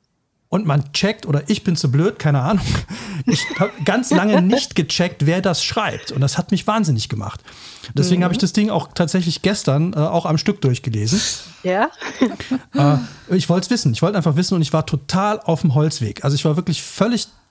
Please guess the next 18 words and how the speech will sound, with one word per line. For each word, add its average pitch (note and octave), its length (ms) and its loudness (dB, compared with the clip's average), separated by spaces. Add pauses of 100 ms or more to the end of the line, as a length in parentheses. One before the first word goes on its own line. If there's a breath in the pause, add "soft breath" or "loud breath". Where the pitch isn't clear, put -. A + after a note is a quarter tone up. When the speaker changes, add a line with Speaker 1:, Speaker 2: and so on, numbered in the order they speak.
(320)
Speaker 1:
daneben D#3+ 500 2 (440 loud breath)
und F3 320 0 (100)
hab F#3+ 240 -2
dann G3 200 0
aber D#3 260 0 (160)
immer G3+ 220 2
mehr G3 160 2
gedacht, D#3 460 -2
oh, C#3 120 0
ich, B2+ 140 -2
jetzt D3 200 -2
hab C#3+ 120 0
ich, C3 80 0
jetzt C#3 180 -2
hab E3+ 120 -2
ich, - 80 -16 (200)
n-, D3+ 160 0
nee, C3 380 0